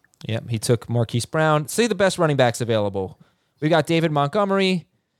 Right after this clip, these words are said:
Rachaad White, Alvin Kamara, Cam Akers, and he took David Montgomery. So that's a, that's a really good job.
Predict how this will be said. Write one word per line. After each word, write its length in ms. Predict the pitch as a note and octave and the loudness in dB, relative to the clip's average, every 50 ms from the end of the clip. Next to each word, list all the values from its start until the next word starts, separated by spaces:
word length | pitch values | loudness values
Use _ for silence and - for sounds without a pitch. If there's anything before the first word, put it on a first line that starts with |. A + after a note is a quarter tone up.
| _ _ _ _ _ _ _ _ _ - | _ _ _ _ _ _ _ _ _ -2
Rachaad 400 | C#3 - - F3 D#3 D#3+ D#3+ D3 | -2 2 2 2 4 4 2 2
White, 320 | C#3+ D#3 D#3 E3 E3 D#3+ - | 2 2 2 2 2 0 0
Alvin 280 | C3+ D3 D3+ D3 D3 C#3 | 0 0 2 0 -2 0
Kamara, 480 | - C#3 C#3 C#3 C#3+ C#3+ D3 C#3+ C3+ | 0 0 2 2 2 4 2 2 0
Cam 280 | - - D3 D3 C#3 C3+ | 0 0 0 2 2 2
Akers, 440 | C3 C3 C3 - C3+ C3 B2+ B2 - | 2 0 0 0 0 0 0 0 0
and 100 | C3 B2+ | 0 0
he 60 | B2+ | 2
took 160 | - B2 A2 | 2 0 2
David 220 | - A#2 A2 G#2 G2+ | 2 0 0 0 -2
Montgomery. 520 | F#2 F#2+ F#2+ - F2+ F2 E2+ F#2+ A#2 - _ _ _ _ _ _ _ _ _ _ _ _ _ _ _ _ _ _ _ | -4 -4 -6 -6 -8 -8 -8 -10 -12 -12 _ _ _ _ _ _ _ _ _ _ _ _ _ _ _ _ _ _ _
So 80 | - F#3 | 0 0
that's 140 | G#3 G#3+ - | 0 2 2
a, 180 | A#3+ G#3 G#3 - | 0 0 0 -2
that's 240 | - A3+ G3+ A3+ - | 0 2 2 2 2
a 60 | B3 | 0
really 160 | A#3+ B3+ A#3+ A#3 | 0 0 0 0
good 120 | B3 A3 | 0 0
job. 300 | B3 B3+ G3 C3 A#2 A#2 | 2 2 4 2 2 -2